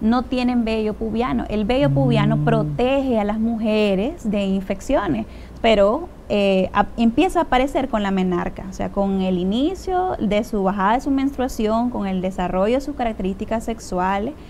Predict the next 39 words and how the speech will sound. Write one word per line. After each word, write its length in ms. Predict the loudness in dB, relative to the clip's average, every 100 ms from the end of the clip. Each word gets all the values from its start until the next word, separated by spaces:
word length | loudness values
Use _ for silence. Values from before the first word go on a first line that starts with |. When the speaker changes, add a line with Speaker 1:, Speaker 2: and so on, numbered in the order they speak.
| -18 -14 -4
Speaker 1:
dentro 420 | 2 2 4 2
de 340 | 4 2 2 2
ello 260 | 0 -2 0
el 120 | 0
crecimiento 540 | 0 -2 0 0 0
de 100 | 0
vello 200 | 2 0
pubiano. 460 | -2 0 0 -2 -4 -6 -12 -4
Speaker 2:
Mm. 240 | -4 -2 -2
Speaker 1:
Entonces, 540 | 0 2 2 0 -4
si 180 | 0 0
estas 240 | 2 4
niñas 380 | 6 8 6 4
no 140 | -2
tienen 340 | -2 -2 0 2
vello 180 | 0 0
pubiano, 640 | -2 0 0 0 -2 -4 -10 -18 -18 -16 -4
si 120 | 0
las 160 | 2 2
niñas, 680 | 0 2 2 2 0 0 0
eh, 440 | 0 0 0 -2 0
por 180 | 0
su 200 | 2 0
edad, 280 | 2 4 4
¿verdad?, 300 | 2 0 -4 -6 -12 -16 -8 -2
no 200 | 0 0
tienen 240 | 0 0
suficiente 460 | 0 -2 0 0 0
tejido 320 | -2 0 2
adiposo 480 | 2 0 -4 -4 -6
que 100 | -4
cubra 480 | 2 4 6 4 2
con 160 | -2
sus 120 | 0
labios 260 | 0 0 2
mayores 420 | 2 2 2 2
el 100 | 2
introito 400 | 0 0 -2 0
vaginal, 520 | 0 0 0 0 -2